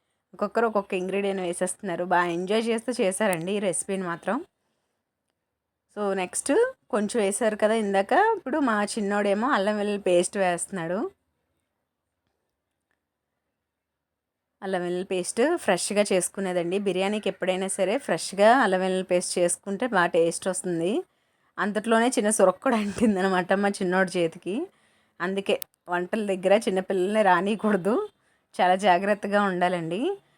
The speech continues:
So, వాళ్ళు ఏంటంటే అదేదో హడావిడి చేసేసారనమాట. కొంచెం తగిలేసరికి వెనక్కి వెళ్ళిపోయాడు ఇంకా.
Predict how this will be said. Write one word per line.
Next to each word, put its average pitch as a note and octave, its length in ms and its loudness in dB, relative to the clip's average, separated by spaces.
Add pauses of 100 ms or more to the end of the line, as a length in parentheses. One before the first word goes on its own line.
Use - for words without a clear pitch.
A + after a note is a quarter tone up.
(260)
So, G3+ 140 4
వాళ్ళు F#3+ 300 6
ఏంటంటే A3+ 800 4
అదేదో F#3 320 4
హడావిడి G#3+ 580 4
చేసేసారనమాట. F#3 960 -2 (640)
కొంచెం A3 420 -2
తగిలేసరికి A3+ 640 0
వెనక్కి F#3+ 360 0
వెళ్ళిపోయాడు G3 380 -2
ఇంకా. F#3 380 0